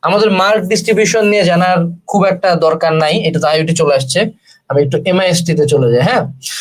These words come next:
So, আমাদের মার্ক ডিস্ট্রিবিউশন, সার্কুলারে কি আছে, এগুলো অনেক কিছু নিয়ে কথাবার্তা হবে। Simply জেনে রাখো যে এবার এমআইএসটি আঠারো চাইছে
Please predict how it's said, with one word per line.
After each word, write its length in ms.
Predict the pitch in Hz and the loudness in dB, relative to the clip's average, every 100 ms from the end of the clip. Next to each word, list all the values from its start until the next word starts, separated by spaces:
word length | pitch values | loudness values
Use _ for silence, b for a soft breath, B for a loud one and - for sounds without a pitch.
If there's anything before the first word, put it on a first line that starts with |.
| B | B
So, 100 | - | -2
আমাদের 240 | 196 220 214 | 0 2 2
মার্ক 280 | 196 226 | 2 2
ডিস্ট্রিবিউশন, 880 | 202 240 - 240 233 220 233 226 226 | 2 0 0 0 2 2 0 0 0
সার্কুলারে 580 | 220 196 190 185 208 202 | 0 0 0 2 2 2
কি 240 | 190 202 208 | 0 0 0
আছে, 260 | 196 202 | 0 0
এগুলো 180 | 185 190 | 0 2
অনেক 240 | 180 185 | 2 0
কিছু 220 | 175 196 190 | -4 -2 -2
নিয়ে 100 | 180 | 0
কথাবার্তা 480 | 175 180 175 170 175 | 0 0 0 0 0
হবে। 220 | 160 175 175 - B B B - | 2 0 -2 -6 B B B -2
Simply 340 | 220 214 220 | 0 0 0
জেনে 280 | 180 175 175 | 0 2 2
রাখো 280 | 190 185 226 | 0 0 0
যে 100 | 208 | 2
এবার 240 | 170 165 | 2 2
এমআইএসটি 800 | 160 160 165 165 170 - 233 320 - _ _ - | 2 2 0 0 -2 -2 -2 -2 -6 _ _ -4
আঠারো 440 | 165 - 196 180 | -4 0 0 2
চাইছে 360 | 170 135 131 | 2 0 -2